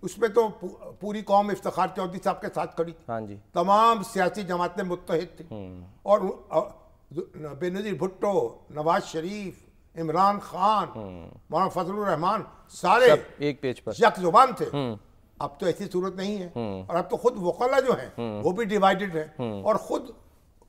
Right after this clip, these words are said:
Speaker 1: खुद अदालत जो है,
Speaker 2: हम्म।
Speaker 1: तमाम जज जो हैं, वो उस वक़्त साथ खड़े थे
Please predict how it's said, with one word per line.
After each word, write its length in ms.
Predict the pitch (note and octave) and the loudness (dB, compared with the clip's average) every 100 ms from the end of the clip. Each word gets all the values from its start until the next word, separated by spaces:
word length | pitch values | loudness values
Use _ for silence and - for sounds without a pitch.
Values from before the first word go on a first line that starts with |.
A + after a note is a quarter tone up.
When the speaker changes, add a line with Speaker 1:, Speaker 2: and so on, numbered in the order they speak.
| _ - | _ -10
Speaker 1:
खुद 140 | C4 | -8
अदालत 540 | - E3 D3 G3 C4 - | -4 0 4 4 2 2
जो 100 | A#3 | 2
है, 260 | E3 A2+ F#2+ | 2 0 -6
Speaker 2:
हम्म। 260 | G#2+ F2+ F#2 - - | -10 -10 -16 -18 -2
Speaker 1:
तमाम 880 | E3 F3 G3 A3+ A#3+ B3 A#3 G3+ - | 0 4 4 6 6 6 4 -2 -2
जज 260 | D3+ A3+ A3 | 2 2 2
जो 180 | G3 D#3+ | -2 0
हैं, 380 | D#3+ C#3 G2 _ _ _ _ - | 0 -4 -10 _ _ _ _ -12
वो 140 | E3 | -2
उस 260 | A#3 G3 - | 0 0 -2
वक़्त 260 | G#3 A3 - | -2 -2 -4
साथ 320 | - E3 B3+ | -2 2 2
खड़े 360 | - G#3+ G#3+ | 2 -2 -2
थे 240 | F3 F#3+ | 0 -2